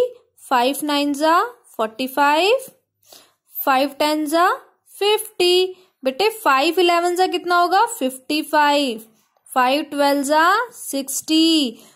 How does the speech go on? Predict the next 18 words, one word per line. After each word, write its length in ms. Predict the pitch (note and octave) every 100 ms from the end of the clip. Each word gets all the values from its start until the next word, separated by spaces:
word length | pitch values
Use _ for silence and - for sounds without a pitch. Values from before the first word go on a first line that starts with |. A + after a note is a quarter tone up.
| _ C4+
तो 60 |
अब 240 | C4+ D4 C#4+
हमने 320 | D4 D4 D#4+
क्या 240 | D#4+ D#4
सीखा? 440 | D#4 E4+ E4 F4+ F4 B3
हमने 340 | A#3 B3+ C4+
ये 340 | C#4 A3+ C#4 F#4
सीखा 760 | F#4+ B3+ - B3 A3+ A3+ C4 G#4+ B4+ - - - _ _
कि 460 | C#4 C#4+ D#4+ A#4+ - _ _ -
ये 260 | B3 C4+ D4
जो 260 | D4 F4+ F#4+ -
टेबल 400 | C4 A#3 D#4 E4+
है 200 | E4 E4+
फ़ाइव 380 | E4+ A3+ A3 A3
का 120 | D#4+ D#4+
चल 260 | E4+ D#4+
रहा 200 | D#4+ E4+
है 360 | E4+ F4 F4